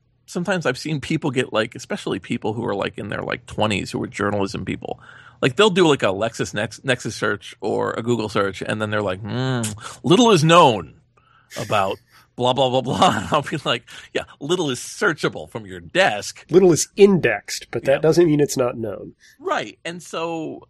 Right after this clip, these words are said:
Speaker 1: I, I try to, I, I mean, that's gonna be kind of a weird, like, distorted lens that we're gonna view things through. So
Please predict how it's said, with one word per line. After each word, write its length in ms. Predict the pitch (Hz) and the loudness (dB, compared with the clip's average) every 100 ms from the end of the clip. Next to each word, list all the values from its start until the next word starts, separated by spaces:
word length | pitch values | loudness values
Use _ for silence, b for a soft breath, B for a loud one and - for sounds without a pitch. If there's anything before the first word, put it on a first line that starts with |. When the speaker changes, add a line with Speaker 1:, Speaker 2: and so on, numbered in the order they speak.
| - | -4
Speaker 1:
I, 380 | 139 151 151 - | -2 0 -4 -4
I 120 | - | -6
try 300 | 147 - 147 | -6 -2 -2
to, 200 | 139 135 - | -2 -8 -6
I, 120 | 127 - | -6 -6
I 120 | 135 | -10
mean, 180 | 139 135 | -10 -4
that's 200 | 139 - | -6 -6
gonna 200 | 151 123 | -10 -8
be 140 | 127 | -8
kind 240 | - 120 | -8 -6
of 80 | 123 | -4
a 80 | 110 | -4
weird, 580 | 110 127 131 131 123 113 b b _ _ _ | -2 0 0 0 -4 -10 b b _ _ _
like, 240 | 117 113 - - | -2 -2 -6 -10
distorted 560 | 127 117 - 135 127 104 | -8 -8 -2 0 0 0
lens 440 | 104 113 113 98 | 0 0 0 -4
that 140 | - - | -6 -6
we're 80 | |
gonna 140 | 113 104 | -8 -8
view 180 | 107 110 | -6 -6
things 280 | 113 113 | -8 -12
through. 280 | - - - | -12 -10 -10
So 240 | 123 135 | 2 2